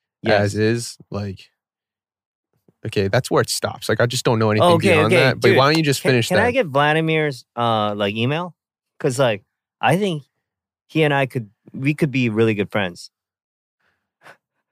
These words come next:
Speaker 2: Really?
Speaker 1: Yeah, I, yeah, like, he makes a lot of sense. So it's basically like, uh, so he's, he's talking about, like, um, he's talking about science. <laughs> Okay, that's all I'm gonna say.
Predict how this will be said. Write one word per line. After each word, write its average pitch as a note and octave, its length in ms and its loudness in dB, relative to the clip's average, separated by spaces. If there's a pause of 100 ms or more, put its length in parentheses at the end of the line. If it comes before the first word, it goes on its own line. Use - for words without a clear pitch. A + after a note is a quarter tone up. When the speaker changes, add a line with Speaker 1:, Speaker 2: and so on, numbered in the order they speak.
(140)
Speaker 2:
Really? A#2 200 0
Speaker 1:
Yeah, - 160 -2
I, A2+ 100 2
yeah, G#2+ 340 2
like, A2+ 160 0
he F#3 160 -4
makes D3 300 -2
a A#2+ 80 0
lot C3 280 2
of G#2 100 -8
sense. - 420 -10 (280)
So - 120 -4
it's D#3 160 0
basically F3+ 680 -2
like, A#2+ 380 -2 (440)
uh, A#2 340 -2 (160)
so D#3 160 -8
he's, D3 440 -8
he's D#3 200 -10
talking F3+ 300 -4
about, C#3 320 2
like, A2+ 320 -4
um, F#2+ 380 -8
he's B2+ 200 -16
talking D3+ 260 -6
about G#2 200 -6
science. B2 840 -4
<laughs> - 60 -20 (1080)
Okay, C3 340 -4
that's C3 160 -4
all C3+ 120 4
I'm C#3+ 80 0
gonna A#2+ 160 -2
say. - 200 -20